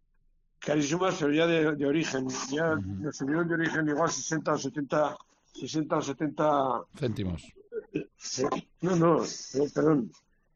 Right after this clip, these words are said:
Speaker 1: Ay, se-, seis euros y
Speaker 2: Seis
Speaker 1: pico,
Speaker 2: euros.
Speaker 1: no sé.
Speaker 2: Oh, vale.
Speaker 1: Es que yo me voy a los sesenta, setenta.
Speaker 2: Sí. Seis
Speaker 1: Sí, sí.
Speaker 2: euros, ¿eh? De, de origen.
Speaker 1: Sí, sí, sí, sí, sí, sí, sí, de
Speaker 2: Oh.
Speaker 1: origen, sí, sí. O sea, que quiero decir que fue una cosa que es que no había, no había por ningún sitio, ¿eh?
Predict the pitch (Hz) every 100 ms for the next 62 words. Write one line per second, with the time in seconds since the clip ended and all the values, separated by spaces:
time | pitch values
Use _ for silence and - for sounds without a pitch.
0 | _ - 139 143 - 202 170 143 151 165
1 | 175 160 135 143 127 120 120 - 123 127
2 | 117 120 104 - - - - 156 143 143
3 | 143 143 147 147 131 - 135 127 139 139
4 | 143 131 160 151 - - - _ - -
5 | 123 107 98 - 160 - - - - -
6 | - - - 175 269 180 135 104 135 170
7 | 127 123 117 117 123 165 - 175 165 160
8 | 170 156 165 147 156 139 139 131 139 123
9 | 131 127 127 151 123 107 98 135 127 139
10 | 123 131 135 147 131 - 170 175 170 165
11 | 151 _ _ _ - 120 127 151 160 160
12 | - 175 170 131 - _ _ _ _ -
13 | - 156 165 180 175 - 190 151 175 175
14 | 175 151 151 147 160 151 156